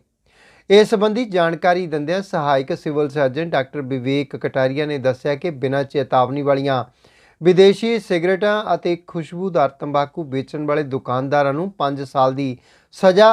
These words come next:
ਅਤੇ ਦਸ ਹਜ਼ਾਰ ਰੁਪਏ ਤੱਕ ਦਾ ਜੁਰਮਾਨਾ ਹੋ ਸਕਦਾ ਹੈ। ਹਰ ਦੁਕਾਨ, ਸਰਕਾਰੀ ਅਤੇ ਗੈਰ ਸਰਕਾਰੀ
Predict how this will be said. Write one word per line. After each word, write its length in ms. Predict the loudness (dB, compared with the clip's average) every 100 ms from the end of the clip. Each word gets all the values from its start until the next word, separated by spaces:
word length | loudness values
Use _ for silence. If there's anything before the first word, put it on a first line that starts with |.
| 4
ਅਤੇ 160 | 2 0
ਦਸ 340 | 2 0 0
ਹਜ਼ਾਰ 440 | -4 -4 -2 -2
ਰੁਪਏ 300 | -2 -6 -4
ਤੱਕ 320 | -2 -2 -4 -2
ਦਾ 260 | 0 0 -4 _ _ _
ਜੁਰਮਾਨਾ 560 | -2 4 4 4 2 0
ਹੋ 180 | -2 -4
ਸਕਦਾ 400 | -6 -8 -2 2
ਹੈ। 160 | 2 0 -6 _ _ _ _ _ 0
ਹਰ 200 | 2 4
ਦੁਕਾਨ, 460 | 2 0 0 -2
ਸਰਕਾਰੀ 760 | -4 -2 -2 0 2 2 0 0
ਅਤੇ 160 | -2
ਗੈਰ 320 | 0 0 0
ਸਰਕਾਰੀ 600 | -2 -4 -4 -2 -2 0